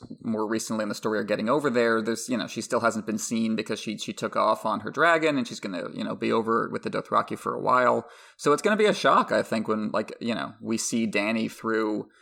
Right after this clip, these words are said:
you know, whatever, Cersei's P O V or someone else who's in Westeros, and we realize that we're, we're seeing it from the perspective of someone who didn't, who wasn't there for the wedding to Drogo or when she, you know,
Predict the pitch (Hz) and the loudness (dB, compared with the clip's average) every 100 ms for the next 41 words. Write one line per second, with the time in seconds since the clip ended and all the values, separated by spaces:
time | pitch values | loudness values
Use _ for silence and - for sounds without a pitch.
0 | _ _ _ _ 113 82 113 110 98 98 | _ _ _ _ -6 -2 0 2 2 0
1 | - 113 - 110 104 - 113 104 104 104 | 0 -2 0 -2 -4 -2 0 2 2 0
2 | 101 92 - 107 104 104 - 101 104 107 | 0 -2 -2 0 0 0 -2 -6 -4 -2
3 | 104 - 104 87 - 107 104 107 113 113 | -2 0 0 0 -2 -4 -2 2 4 6
4 | 104 98 107 107 90 - _ _ _ _ | 4 2 -2 -2 -2 -8 _ _ _ _
5 | _ _ _ _ - - - 110 113 110 | _ _ _ _ -20 -12 -6 -4 -2 -4
6 | 107 113 110 - 123 117 117 110 - 113 | -4 -4 -4 0 0 0 -4 -4 -2 0
7 | 110 107 - 110 110 110 98 110 107 104 | 0 -2 0 0 -2 -4 -4 -2 -2 -4
8 | 113 110 113 107 110 107 - 107 104 104 | -2 -2 0 0 2 0 0 -2 0 2
9 | 104 107 104 104 104 107 101 92 87 - | 0 -2 -4 -2 0 2 2 2 0 -2
10 | - 107 107 110 107 - 110 104 104 - | -2 -2 0 -2 -4 -4 -4 -4 -6 -6
11 | 110 98 80 | -4 -4 -6